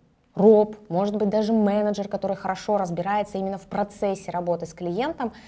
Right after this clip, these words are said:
Он ставит различных роботов, которые будут автоматически двигать сделку, напоминать сотруднику, что нужно перезвонить клиенту, нужно отправить письмо.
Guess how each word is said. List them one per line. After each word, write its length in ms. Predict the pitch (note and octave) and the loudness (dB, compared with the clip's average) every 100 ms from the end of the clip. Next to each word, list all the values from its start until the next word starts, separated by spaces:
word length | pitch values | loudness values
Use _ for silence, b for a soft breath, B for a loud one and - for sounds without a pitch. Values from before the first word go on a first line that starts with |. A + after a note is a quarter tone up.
| B B _ | B B _
Он 140 | C4 D#4 | 2 2
ставит 380 | - C4+ G#3+ G3+ | 6 4 6 2
различных 540 | G3+ A#3+ B3+ A3 - | 2 2 0 -2 6
роботов, 440 | B3 B3 G3 F3 | 8 8 6 -2
которые 380 | - F#3+ A#3+ G#3+ | -6 2 4 4
будут 320 | G3 A3+ F3+ | 4 2 0
автоматически 720 | E3 - F3+ F3+ D4 C#4+ - C4 | -6 -8 -8 -6 -4 -6 0 0
двигать 480 | F3+ G3 F#3+ E3+ D#3+ | 2 0 0 -2 -4
сделку, 540 | D#3 E3+ D#3 D#3+ D3+ B B B | -4 -2 -4 -6 -16 B B B
напоминать 720 | G#3+ B3 C#4+ C#4 C4 A#3+ A3 | -2 0 2 2 2 0 -2
сотруднику, 540 | - F#3+ G3 F3 E3+ E3 | -4 -2 -2 -2 -4 -8
что 160 | - | -4
нужно 280 | F#3+ B3 A#3+ | -2 0 0
перезвонить 840 | A#3+ A#3+ A3 A3 G#3+ F#3 F3 F3 - - | 2 4 4 2 0 0 -2 -6 -16 -6
клиенту, 640 | F3 F3 E3 E3 E3 D#3+ | -2 -2 -2 -6 -8 -4
нужно 280 | G3 G#3 G#3+ | -4 -2 -4
отправить 460 | A3 A3 G#3+ G#3+ | -2 0 0 -2
письмо. 540 | A3 G3+ - E3+ E3 | -4 -6 -8 -6 -6